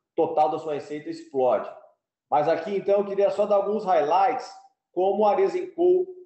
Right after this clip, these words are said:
já tem, ah, um mix, ah, extremamente interessante no que tange às três principais categorias.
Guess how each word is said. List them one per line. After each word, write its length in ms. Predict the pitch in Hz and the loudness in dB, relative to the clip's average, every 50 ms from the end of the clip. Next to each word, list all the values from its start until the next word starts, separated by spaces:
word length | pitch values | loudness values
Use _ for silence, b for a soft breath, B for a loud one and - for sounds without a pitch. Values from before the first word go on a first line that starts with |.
| _ _ | _ _
já 180 | 117 143 156 156 | -2 0 0 0
tem, 580 | 160 - 180 180 190 208 196 - - - - _ - | 0 -2 -2 0 0 0 -2 -4 -8 -12 -18 _ -4
ah, 460 | 127 143 147 147 147 151 143 - 151 | 0 0 2 4 4 2 2 0 -2
um 140 | 156 151 156 | -4 -6 -6
mix, 580 | 175 196 208 208 - - - - - - _ _ - | -4 -6 -6 -6 -10 -14 -18 -18 -20 -20 _ _ -6
ah, 220 | 123 123 127 127 - | -2 -2 -2 -2 -4
extremamente 440 | - - - 202 202 220 214 - 220 | -6 -2 0 0 2 2 0 0 -2
interessante 720 | 208 202 214 196 196 165 - - - 180 190 196 190 190 | -2 0 2 2 2 2 0 -2 -2 -2 -2 0 0 -2
no 60 | 190 | -4
que 140 | 185 185 - | -4 -4 -4
tange 280 | - 170 175 175 175 175 | 0 2 2 2 4 2
às 220 | 170 170 170 - | 2 2 2 -2
três 220 | 175 185 190 185 | -2 -2 -2 -2
principais 400 | - 185 165 - - 175 170 170 | -4 -8 -10 -4 0 0 0 0
categorias. 800 | - 170 170 175 165 175 170 143 127 117 - - - - - _ | -2 -4 -4 -2 0 0 0 0 0 -4 -6 -6 -8 -10 -18 _